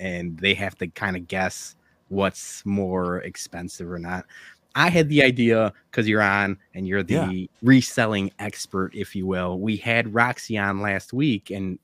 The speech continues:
Speaker 1: and she really got into vintage shirts and, and all that kind of fun stuff that's in right now.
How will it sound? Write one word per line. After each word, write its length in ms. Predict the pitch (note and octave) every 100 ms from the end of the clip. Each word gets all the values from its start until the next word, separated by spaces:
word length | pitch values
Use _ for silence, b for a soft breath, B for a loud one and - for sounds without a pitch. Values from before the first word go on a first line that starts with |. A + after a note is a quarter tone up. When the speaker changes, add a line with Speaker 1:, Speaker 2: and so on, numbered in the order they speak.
| -
Speaker 1:
and 180 | F#2+ F#2
she 300 | - A#2+ A2+
really 280 | G2+ G#2+ G#2
got 160 | G2
into 180 | G2+ F#2
vintage 440 | F#2 G2 - F2
shirts 500 | - - C#3+ A2 -
and, 160 | F2+ F2 -
and 80 | F#2+
all 140 | F2 F2
that 220 | F#2 -
kind 180 | G2+ F#2
of 80 | E2
fun 200 | F#2 F2+
stuff 240 | - F2
that's 220 | - E2+ -
in 160 | D3 C3+
right 260 | F#2+ E2+ D#2
now. 260 | F2 F2